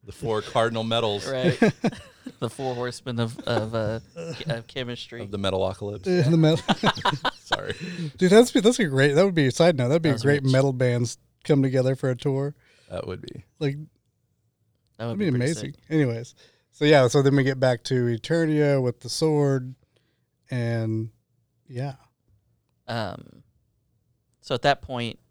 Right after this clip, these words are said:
Speaker 2: we're back, and, um, basically the gist of that, this part is that they're going to, um, activate the sword,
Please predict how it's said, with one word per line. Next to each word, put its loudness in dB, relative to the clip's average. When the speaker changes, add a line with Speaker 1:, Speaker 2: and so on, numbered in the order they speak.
Speaker 2:
we're 2
back, 0
and, -6
um, -10
basically -2
the -4
gist -4
of -8
that, 0
this -4
part -2
is -4
that -6
they're -2
going -4
to, -8
um, -12
activate -6
the -10
sword, -8